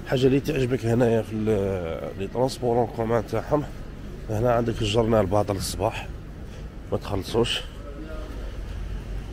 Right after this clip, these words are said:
ما تسمعش كلمه راهو روطار كاع. وتفاليدي غير بالكارت بونكير تاعك. اور service راهي اليوم راهي باطل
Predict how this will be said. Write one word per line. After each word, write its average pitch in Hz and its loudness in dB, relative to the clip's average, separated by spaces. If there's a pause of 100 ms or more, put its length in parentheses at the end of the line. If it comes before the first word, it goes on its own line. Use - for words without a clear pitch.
(120)
ما 120 4
تسمعش 123 0
كلمه 117 2
راهو 113 6
روطار 107 4
كاع. 101 0 (4000)
وتفاليدي 143 4
غير 143 2
بالكارت 139 0
بونكير 135 0
تاعك. 107 0 (200)
اور 139 6
service 127 2
راهي 120 6
اليوم 123 6
راهي 110 6
باطل 107 6